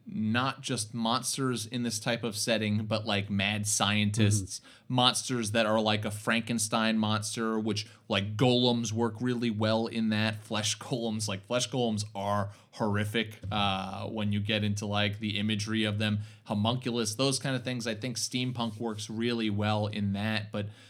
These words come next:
Speaker 1: one of the things that I had an idea about was, I think if I was going to run a game like this,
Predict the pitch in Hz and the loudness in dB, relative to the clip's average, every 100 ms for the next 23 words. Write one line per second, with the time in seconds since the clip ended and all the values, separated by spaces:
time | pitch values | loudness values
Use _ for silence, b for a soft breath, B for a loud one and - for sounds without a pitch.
0 | b 151 208 202 208 185 139 117 113 139 | b 2 4 2 0 0 0 0 0 0
1 | 107 120 113 107 104 110 117 107 107 101 | 2 2 2 0 -2 -2 0 2 2 2
2 | 110 113 107 107 104 101 101 98 95 - | 2 4 4 2 0 2 2 2 -2 -2
3 | 107 104 98 98 - b b b 117 127 | 2 2 2 -2 -6 b b b -2 0
4 | 175 208 - 156 117 117 120 131 117 107 | 0 -2 -2 -4 -2 0 0 2 0 -2
5 | 120 113 107 113 107 107 110 104 117 120 | 0 0 -2 -2 0 -2 -2 0 2 2
6 | 110 98 107 127 214 160 98 95 101 101 | 0 0 0 0 2 2 0 -2 -4 -4
7 | 95 95 | -4 -4